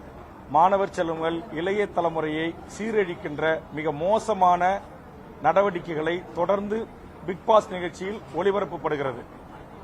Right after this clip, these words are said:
இந்த ஸ்கிரிப்ட் ரைட்டர் என்று சொல்லக்கூடியவர்கள், "தமிழ் சமூகம் எக்கேடு கெட்டாலும் கவலை இல்லை,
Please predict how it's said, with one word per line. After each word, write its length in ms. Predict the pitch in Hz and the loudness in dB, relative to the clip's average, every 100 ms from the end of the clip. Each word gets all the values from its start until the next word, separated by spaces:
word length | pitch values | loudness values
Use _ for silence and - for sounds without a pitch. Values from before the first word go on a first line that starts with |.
| - - | -18 -10
இந்த 140 | 143 | -6
ஸ்கிரிப்ட் 480 | 147 - 226 254 - | -6 -4 -4 -4 -4
ரைட்டர் 240 | 185 196 180 | -2 -2 -2
என்று 180 | 190 170 | -4 -2
சொல்லக்கூடியவர்கள், 880 | 175 175 185 - 170 156 147 170 190 - - - - - - - - | 0 0 0 -2 -2 0 2 0 -2 -8 -16 -18 -18 -18 -18 -20 -6
"தமிழ் 260 | - 185 226 | 0 0 0
சமூகம் 360 | 233 220 208 | 0 2 0
எக்கேடு 420 | 180 170 214 220 214 | -2 -2 2 4 4
கெட்டாலும் 480 | 208 214 202 214 | 2 4 4 4
கவலை 320 | 208 175 185 185 | 2 4 4 2
இல்லை, 340 | 160 165 147 | 0 0 -2